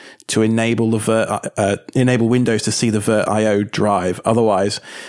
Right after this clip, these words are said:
when you get to the install page and it says, "Select the device you want to install," it will just be a blank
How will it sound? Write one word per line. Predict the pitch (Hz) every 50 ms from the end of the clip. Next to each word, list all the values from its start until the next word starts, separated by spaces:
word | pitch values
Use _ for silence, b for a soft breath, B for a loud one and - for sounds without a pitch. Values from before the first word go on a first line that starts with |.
| B B -
when | - 123 123
you | 123
get | 117 135 -
to | - 120
the | 117 113
install | 110 110 - - 151 160 160 160
page | 160 - 101 98 92 101 104 - -
and | - 110 92
it | 78
says, | - 117 107 104 - - - _
"Select | - - - - 80 95 - -
the | 107
device | 104 110 107 123 120 117 113 -
you | 123 113
want | 104
to | 104
install," | 110 104 - - 202 196 175 170 151
it | 120
will | - 120
just | 123 110 - -
be | 107
a | 107
blank | 107 - 120 120 113 107 107 - - -